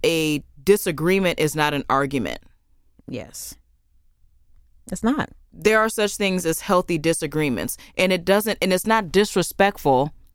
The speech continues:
Speaker 1: if I disagree with you.
Speaker 2: Right. It's not.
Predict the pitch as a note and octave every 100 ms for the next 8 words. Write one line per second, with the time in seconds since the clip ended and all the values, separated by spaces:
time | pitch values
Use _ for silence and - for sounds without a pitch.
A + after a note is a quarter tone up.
0 | - F3 F3+ E3+ D#3 E3 D#3 C3+ D#3 B2+
1 | A#2+ - D2+ - - B3+ F4+ C#3+ - -
2 | _ _ _ _ _ - - - _ _
3 | _ _ _ - _ - _ _ _ _
4 | _ - G#3 A#3 B3+ F#3